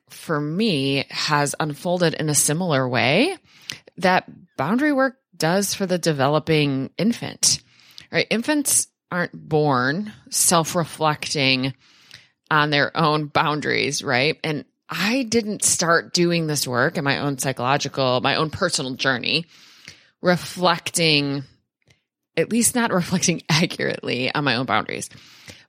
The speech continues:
My boundaries began to get cultivated inside these relationships that brought to me their presence,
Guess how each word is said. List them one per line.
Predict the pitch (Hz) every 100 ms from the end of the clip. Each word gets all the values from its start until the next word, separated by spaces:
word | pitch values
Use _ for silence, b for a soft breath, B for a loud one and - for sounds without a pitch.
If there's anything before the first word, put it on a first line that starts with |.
| -
My | 185 214 311
boundaries | 294 220 175 156 139 139 143 - - _ _ _ _ _ _ _ _ - - _ _ _ _ 185
began | 190 185 175 175 196
to | 196
get | 170 156 -
cultivated | - - 330 381 233 139 127 117 110 127 -
inside | 165 160 - - - 170 190 165 151 147 143 143 B B B B
these | 165 151
relationships | 147 135 240 - 156 131 - 98 117 - - - - - B B B B
that | - 170 -
brought | 160 190 240 -
to | 208
me | 175 160 147 147 147 -
their | 170 156 165 175 180 190 185 180 175
presence, | - - 147 123 - - - -